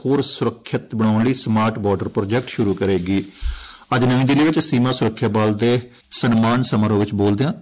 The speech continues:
ਸ਼੍ਰੀ ਸ਼ਾਹ ਨੇ ਕਿਹਾ ਕਿ ਇਸ ਪ੍ਰੋਜੈਕਟ ਵਿੱਚ ਡਰੋਨ, ਰਾਡਾਰ, ਕੈਮਰੇ ਤੇ ਹੋਰ ਤਕਨੀਕੀ ਸਰੋਤ ਸ਼ਾਮਲ ਹੋਣਗੇ। ਉਨ੍ਹਾਂ ਕਿਹਾ ਕਿ ਸਮਾਰਟ ਬਾਰਡਰ ਸੰਕਲਪ ਤਹਿਤ ਬੀਐਸਐਫ ਦੀ ਸੁਰੱਖਿਆ ਪ੍ਰਣਾਲੀ ਵਿੱਚ ਤਕਨਾਲੋਜੀ ਨੂੰ ਏਕੀਕ੍ਰਿਤ ਕਰਕੇ ਅਗਲੇ ਇੱਕ ਸਾਲ ਅੰਦਰ ਇੱਕ ਅਭੇਦ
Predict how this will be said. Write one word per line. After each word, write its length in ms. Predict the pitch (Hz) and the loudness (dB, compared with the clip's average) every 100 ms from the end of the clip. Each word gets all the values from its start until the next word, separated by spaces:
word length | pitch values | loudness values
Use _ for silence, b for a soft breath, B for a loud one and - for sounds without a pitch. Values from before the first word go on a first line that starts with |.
| - | -6
ਸ਼੍ਰੀ 240 | 127 110 | 0 0
ਸ਼ਾਹ 260 | 110 117 120 | 0 0 0
ਨੇ 100 | 120 | 0
ਕਿਹਾ 240 | 127 131 | 0 -2
ਕਿ 180 | 147 147 | 0 -2
ਇਸ 320 | - 139 - | 0 -2 -2
ਪ੍ਰੋਜੈਕਟ 460 | - 113 110 110 123 | -2 0 0 0 -2
ਵਿੱਚ 180 | 127 | -2
ਡਰੋਨ, 460 | 113 90 107 117 127 | -2 0 2 2 2
ਰਾਡਾਰ, 500 | 110 98 101 107 120 - _ - | 0 0 0 0 -2 -8 _ -2
ਕੈਮਰੇ 360 | 117 110 131 | 2 2 2
ਤੇ 100 | 135 | 0
ਹੋਰ 220 | 127 135 | 0 0
ਤਕਨੀਕੀ 480 | 135 113 117 107 107 | 0 -2 0 0 0
ਸਰੋਤ 280 | 104 120 120 | -2 0 -2
ਸ਼ਾਮਲ 340 | - 120 101 | -2 0 0
ਹੋਣਗੇ। 580 | 92 98 95 95 98 - 113 | 0 0 0 0 -2 -2 -2
ਉਨ੍ਹਾਂ 180 | 110 | 0
ਕਿਹਾ 180 | 110 120 | 0 -2
ਕਿ 120 | 131 | -2
ਸਮਾਰਟ 420 | 170 - 113 107 107 | -2 0 0 0 0
ਬਾਰਡਰ 300 | 104 95 107 | 0 0 -2
ਸੰਕਲਪ 520 | - 110 - 110 113 | -2 -4 -2 -2 0
ਤਹਿਤ 260 | 120 123 | -2 0
ਬੀਐਸਐਫ 480 | 110 98 101 - 110 - | 0 0 0 -2 -4 -4
ਦੀ 80 | |
ਸੁਰੱਖਿਆ 380 | 123 - 120 123 | -4 -4 -4 -4
ਪ੍ਰਣਾਲੀ 400 | 113 104 98 92 | -2 -2 0 0
ਵਿੱਚ 180 | 110 127 | 0 -2
ਤਕਨਾਲੋਜੀ 640 | 131 117 110 101 101 107 | -4 -4 -2 0 0 0
ਨੂੰ 100 | 123 123 - | -2 -2 -2
ਏਕੀਕ੍ਰਿਤ 500 | 190 185 127 143 131 | -2 0 -2 -2 -4
ਕਰਕੇ 520 | 104 95 87 143 - - _ 113 | -4 -4 -2 -2 -4 -10 _ -6
ਅਗਲੇ 220 | 107 117 113 - | -2 0 -2 -2
ਇੱਕ 240 | 143 - | -4 -2
ਸਾਲ 280 | - 104 101 | -4 0 0
ਅੰਦਰ 200 | 110 131 | 2 0
ਇੱਕ 180 | 131 - - | 0 -4 -4
ਅਭੇਦ 520 | 117 85 107 107 117 | -4 0 0 2 2